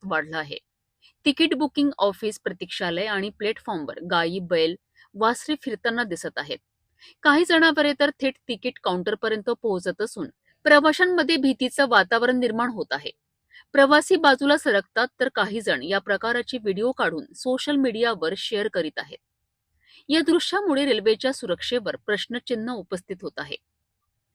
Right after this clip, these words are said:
अमृत भारत योजनेअंतर्गत स्थानकाचा विकास सुरू आहे, परंतु स्वच्छता आणि सुरक्षा या मूलभूत बाबींकडे दुर्लक्ष होत असल्याचं स्पष्ट होत आहे.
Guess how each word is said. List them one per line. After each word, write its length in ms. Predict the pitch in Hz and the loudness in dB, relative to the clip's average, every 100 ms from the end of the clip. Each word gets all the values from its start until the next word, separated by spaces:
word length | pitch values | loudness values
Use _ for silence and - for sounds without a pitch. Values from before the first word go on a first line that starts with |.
| _ | _
अमृत 300 | 262 254 330 | 0 2 2
भारत 340 | 277 302 285 302 | 2 4 4 4
योजनेअंतर्गत 920 | 233 185 190 185 170 240 214 151 - | 2 0 0 -2 0 -2 0 -2 -4
स्थानकाचा 680 | - 254 240 294 302 294 302 | -4 0 0 0 -2 0 0
विकास 480 | 254 202 214 190 - | -2 -4 -2 -4 -4
सुरू 140 | - | -4
आहे, 220 | 147 175 - _ _ - - - | -2 -4 -10 _ _ -20 -2 4
परंतु 320 | 285 277 320 | 6 4 0
स्वच्छता 560 | - 240 - 247 - | 0 -2 0 -4 0
आणि 200 | 247 220 | 0 -2
सुरक्षा 440 | 233 - 170 - - | -4 -2 -2 -2 -6
या 160 | 170 214 | -4 -4
मूलभूत 420 | 220 220 226 294 | -2 -2 -2 -2
बाबींकडे 600 | 208 175 170 165 214 190 - _ _ _ | -2 -2 -2 -4 -4 -4 -6 _ _ _
दुर्लक्ष 480 | 240 262 262 285 349 | -2 2 2 2 -2
होत 300 | 311 285 - | -2 -2 -2
असल्याचं 460 | 202 208 233 - | -6 -6 -6 -6
स्पष्ट 420 | 214 - 202 - 202 | -8 -6 -8 -4 -4
होत 180 | 165 - | -4 -6
आहे. 220 | 143 117 | -8 -10